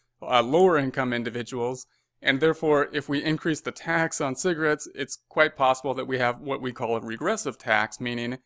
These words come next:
we're actually taxing lower income individuals. And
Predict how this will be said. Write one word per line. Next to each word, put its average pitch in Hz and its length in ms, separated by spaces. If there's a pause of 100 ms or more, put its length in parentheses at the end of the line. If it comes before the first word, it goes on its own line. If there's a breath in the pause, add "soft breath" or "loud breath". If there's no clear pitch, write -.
(320)
we're 120 120
actually 135 280
taxing 131 540 (120)
lower 147 340
income 135 280
individuals. 127 760
And 123 340